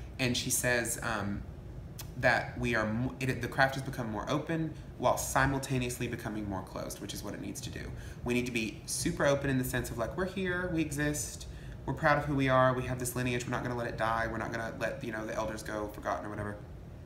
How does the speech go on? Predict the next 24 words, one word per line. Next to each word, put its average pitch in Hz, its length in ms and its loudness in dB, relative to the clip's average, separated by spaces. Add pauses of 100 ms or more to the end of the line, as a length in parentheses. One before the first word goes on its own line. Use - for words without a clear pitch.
(580)
But 139 100 6
what 131 140 4
we 120 140 2
actually 135 380 4
do 117 320 -4
is - 140 -2
n-, 110 280 -2
is 113 160 -4
no 113 160 -2
longer 104 360 0
for 95 140 -4
sale. - 440 -4 (180)
Like, 107 220 -2 (280)
um, 104 300 0 (400)
you 127 140 2
don't 120 240 2
get - 160 -4
to, 107 380 -2
um, 101 320 -4 (160)
you 127 100 -2
don't 113 160 -4
get 107 60 -6
to - 60 -6
play - 460 -4